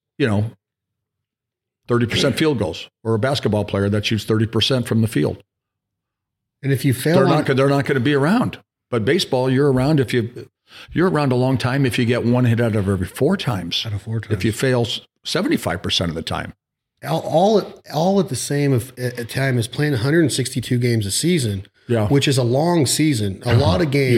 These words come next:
Speaker 1: You think?
Speaker 2: And you're, you have a lot of opportunity to fail, because if you fell oh for four on Thursday,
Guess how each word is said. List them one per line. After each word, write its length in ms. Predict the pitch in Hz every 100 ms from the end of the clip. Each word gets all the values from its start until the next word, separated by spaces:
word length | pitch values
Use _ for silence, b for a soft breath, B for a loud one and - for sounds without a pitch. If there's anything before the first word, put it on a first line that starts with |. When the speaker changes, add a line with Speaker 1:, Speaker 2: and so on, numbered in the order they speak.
| 110
Speaker 1:
You 0 |
think? 340 | 123 151 - - _ _ _ _ _ _ _ _
Speaker 2:
And 260 | 175 160 156
you're, 200 | 160 - 160
you 160 | 151
have 180 | 151 185
a 60 | 156
lot 260 | 143 160
of 140 | 170 143 -
opportunity 520 | 143 139 135 185 220 147
to 40 |
fail, 300 | 101 180 185
because 240 | 135 127 135
if 80 | 131
you 60 |
fell 280 | 123 180 190
oh 120 | 156 165
for 100 | 147
four 340 | - 165 165
on 180 | 139 120
Thursday, 640 | 107 160 190 143 127 110